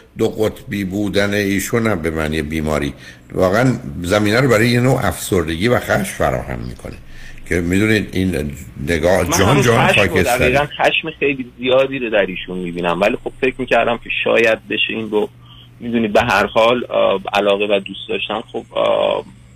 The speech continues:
Speaker 2: چیزی که در ذهن من بود، می‌گفتم که حالا به هر حال مشکلات هست، ولی هر کسی به هر حال به نوعی داره و شاید بشه اینها در کنار هم
Speaker 1: نه،
Speaker 2: در
Speaker 1: همیشه
Speaker 2: طرف
Speaker 1: اندازه ها
Speaker 2: جمع کرد.
Speaker 1: مهمه عزیزم. دا-، ما در دنیای علم اندازه و درصدها مهمه.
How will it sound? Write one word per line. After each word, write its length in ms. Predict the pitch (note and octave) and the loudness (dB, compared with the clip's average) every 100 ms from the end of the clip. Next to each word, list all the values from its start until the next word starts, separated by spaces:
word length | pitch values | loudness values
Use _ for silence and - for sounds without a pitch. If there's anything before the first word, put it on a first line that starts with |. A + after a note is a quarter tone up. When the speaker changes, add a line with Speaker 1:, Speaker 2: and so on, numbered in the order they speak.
| - | -14
Speaker 2:
چیزی 160 | D3 C#3 | -12 -6
که 100 | D3 | 0
در 180 | C3+ C3+ | 0 0
ذهن 280 | C#3+ D3+ | -4 -4
من 260 | C#3+ C#3 C#3+ | -4 -2 -2
بود، 180 | F#2+ F2+ | -4 -6
می‌گفتم 360 | F#2+ - A#2+ A2+ | -8 -8 -6 -4
که 100 | G#2 | -2
حالا 140 | A2 | -2
به 140 | G#2 G2+ | 0 0
هر 260 | A2+ A2 A2 | 0 0 4
حال 220 | A2 A2+ - - - - - | 2 0 -10 -20 -20 -20 -14
مشکلات 460 | A2 - A2+ A2+ - | -8 -2 2 2 0
هست، 320 | - A#2+ A2+ - | -2 -2 -2 -4
ولی 220 | G#2 G#2 G#2+ | -6 -4 0
هر 140 | A#2 | 0
کسی 280 | A#2+ G#2+ - | 0 -6 -2
به 80 | G2+ | 0
هر 140 | F#2+ G2+ | 0 0
حال 200 | A2 A2 | -2 -2
به 120 | G#2 | -4
نوعی 340 | G#2 G#2+ G#2+ - | -6 -8 -8 -2
داره 300 | G#2+ G#2 F#2+ | 2 2 2
و 100 | F2 - | 0 -2
شاید 260 | G2 G#2 G2 | -4 -4 -4
بشه 220 | G2 G#2+ | -6 -6
اینها 260 | G2+ G2 | -6 -4
در 180 | G#2+ G2 - | -2 -2 -2
کنار 200 | F#2+ F#2 | -6 -4
هم 120 | F2+ | -2
Speaker 1:
نه، 60 | F2 | 0
Speaker 2:
در 280 | F2 D#2 F2+ | 0 0 0
Speaker 1:
همیشه 200 | E2+ F#2 | 0 0
Speaker 2:
طرف 160 | A2 | 0
Speaker 1:
اندازه 400 | G2 F#2 F#2+ F2 | 2 2 2 4
ها 60 | F2+ | 2
Speaker 2:
جمع 180 | E2+ G2+ | 2 2
کرد. 100 | G2+ | 2
Speaker 1:
مهمه 360 | E2 D2+ C2+ C2 - - - - | 0 -2 -4 -8 -18 -20 -14 -4
عزیزم. 420 | E2+ F#2 F2+ D#2 | -4 0 0 2
دا-، 260 | F2+ G#2 F#2 | 0 2 0
ما 120 | G#2+ | 2
در 200 | G#2 F2+ | 4 2
دنیای 560 | E2+ D#2+ E2 E2 D#2+ | 2 2 2 2 2
علم 160 | F2+ G2+ F2 | 2 2 -4
اندازه 440 | D#2+ D#2+ D2 E2 | -4 -2 -2 0
و 100 | G2 | 2
درصدها 600 | F#2+ E2 - D#2 C#2+ E2 | 2 2 0 -2 0 0
مهمه. 480 | G2 F#2 D#2+ A#1 | 0 -2 -4 -6